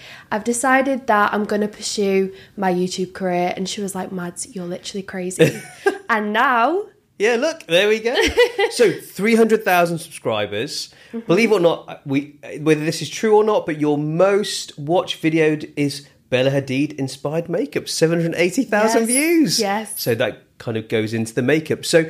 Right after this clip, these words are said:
Speaker 1: Exactly.
Speaker 2: you mentioned a little bit about how you grew up, school,
Speaker 1: Mm-hmm.
Speaker 2: mum. Talk to me about family.
Speaker 1: Okay, so I've had a little bit of a unique upbringing, I would
Speaker 2: Okay.
Speaker 1: say. Unique because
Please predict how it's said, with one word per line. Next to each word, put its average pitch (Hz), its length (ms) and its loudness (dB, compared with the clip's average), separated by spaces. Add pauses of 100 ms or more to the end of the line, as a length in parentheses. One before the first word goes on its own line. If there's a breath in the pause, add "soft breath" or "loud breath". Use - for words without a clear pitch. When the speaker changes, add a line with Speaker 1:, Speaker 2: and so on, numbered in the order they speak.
(140)
Speaker 1:
Exactly. - 300 -16
Speaker 2:
you 226 100 -2
mentioned 262 360 2
a 202 60 4
little 196 160 4
bit 175 160 2
about 131 340 0
how - 160 -6
you 120 140 -2
grew 120 220 2
up, 117 280 2
school, 107 920 -2 (120)
Speaker 1:
Mm-hmm. 107 140 -4
Speaker 2:
mum. 104 440 -2 (160 loud breath)
Talk 220 240 4
to 220 40 4
me 202 100 6
about - 140 2
family. 120 460 0 (720 loud breath)
Speaker 1:
Okay, 196 400 -4
so 208 760 2 (800 loud breath)
I've 262 140 -4
had 339 160 2
a 453 180 4
little 294 180 2
bit 277 200 0
of 269 200 0
a 254 100 6
unique 214 720 -2 (100)
upbringing, 185 500 0
I 185 120 0
would 190 200 2
Speaker 2:
Okay. 208 60 -2
Speaker 1:
say. 208 400 2 (320 loud breath)
Unique 285 480 4
because 240 640 2